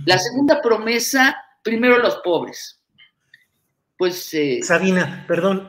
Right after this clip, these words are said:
Speaker 2: y en este primer apartado de frenar el neoliberalismo,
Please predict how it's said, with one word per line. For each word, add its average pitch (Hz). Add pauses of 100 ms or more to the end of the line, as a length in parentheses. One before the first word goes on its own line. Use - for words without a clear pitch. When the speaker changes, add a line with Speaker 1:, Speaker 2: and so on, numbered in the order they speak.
Speaker 2:
y 151
en 175
este 214
primer 175
apartado 143
de 120
frenar 123
el 123
neoliberalismo, 120